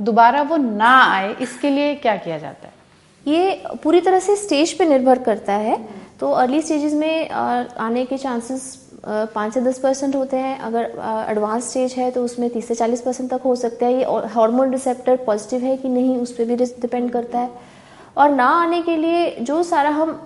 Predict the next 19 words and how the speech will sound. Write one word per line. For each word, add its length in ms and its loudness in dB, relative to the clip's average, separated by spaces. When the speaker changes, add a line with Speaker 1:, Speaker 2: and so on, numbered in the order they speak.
Speaker 2:
सर्जरी 360 -4
करने 240 -2
के 100 -4
बाद 180 -2
कीमोथेरेपी, 720 -2
रेडिएशन 400 0
थेरेपी, 300 0
हार्मोनल 480 0
थेरेपी, 420 -2
उसी 300 -2
के 100 2
लिए 140 2
की 120 -2
जाती 260 2
है 80 0
कि 180 -2
ना 360 0
आए। 100 -6
Speaker 1:
हम्म। 400 -16